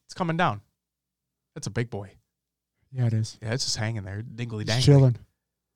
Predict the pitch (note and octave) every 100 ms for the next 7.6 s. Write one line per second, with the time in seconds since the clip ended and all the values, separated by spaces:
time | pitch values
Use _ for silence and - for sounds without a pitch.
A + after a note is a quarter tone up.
0 | _ _ _ _ _ - C3+ - C3+ -
1 | C3 - - A#2+ - - B2+ B2 G#2+ G#2+
2 | G2+ G2+ - A2+ - A2 - G#2+ - A2
3 | A2 A2 - - F3 - - _ E3 E3+
4 | D#3+ C#3+ C3 A2 _ _ _ C3 B2 -
5 | A2 A2+ C#3+ F#3 G3 F3 F3 D#3 D3+ D#3+
6 | C#3 C3+ C#3 C3+ C3 B2 A2 G#2 G#2+ F#2+
7 | - F#2+ G#2 G#2+ - G2